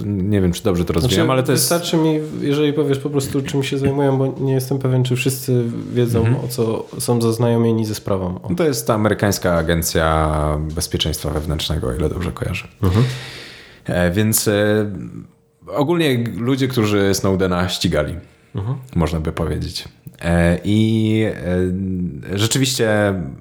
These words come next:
Speaker 1: Następnego dnia Chris Anderson miał mieć wywiad w tej samej formule, też przez Skype'a, e, z Richardem Le-, Legettem z N S A.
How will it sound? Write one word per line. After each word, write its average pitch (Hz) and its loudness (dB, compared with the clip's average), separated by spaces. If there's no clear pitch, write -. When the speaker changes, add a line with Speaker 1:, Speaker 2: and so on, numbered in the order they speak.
Speaker 1:
Następnego 98 0
dnia 87 2
Chris - -2
Anderson 82 2
miał 80 2
mieć 78 0
wywiad 78 -2
w - -14
tej 95 4
samej 87 2
formule, 80 0
też - -6
przez - -8
Skype'a, 76 0
e, 80 -2
z 78 -2
Richardem 82 -2
Le-, 78 -2
Legettem 80 0
z 78 -2
N 78 -2
S - -4
A. 78 2